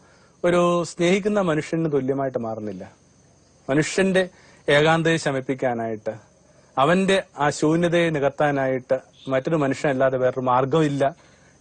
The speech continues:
എന്ന ആ ചെറു, ലളിതമായ തത്ശാസ്ത്രത്തിൽ നിന്ന്, ലളിതമായ ദൈവശാസ്ത്രത്തിൽ നിന്നാണ് ഈ സന്ദർശനങ്ങളുടെ കഥയൊക്കെ ആരംഭിക്കുക. ക്രിസ്മസ്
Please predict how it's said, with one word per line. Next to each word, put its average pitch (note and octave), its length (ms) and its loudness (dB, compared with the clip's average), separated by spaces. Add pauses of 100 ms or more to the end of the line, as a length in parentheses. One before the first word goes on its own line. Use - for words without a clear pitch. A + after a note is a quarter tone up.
എന്ന C3+ 280 0 (400)
ആ C#3 160 2
ചെറു, D3+ 540 0
ലളിതമായ E3+ 800 2 (680)
തത്ശാസ്ത്രത്തിൽ C3 600 -2
നിന്ന്, G#2 220 -6 (760)
ലളിതമായ F#3 460 2
ദൈവശാസ്ത്രത്തിൽ D#3 640 -2
നിന്നാണ് C#3+ 260 -2
ഈ C3+ 40 -4
സന്ദർശനങ്ങളുടെ C3 680 -2
കഥയൊക്കെ A#2+ 300 -2
ആരംഭിക്കുക. A2 440 -6 (1040)
ക്രിസ്മസ് F#3 380 0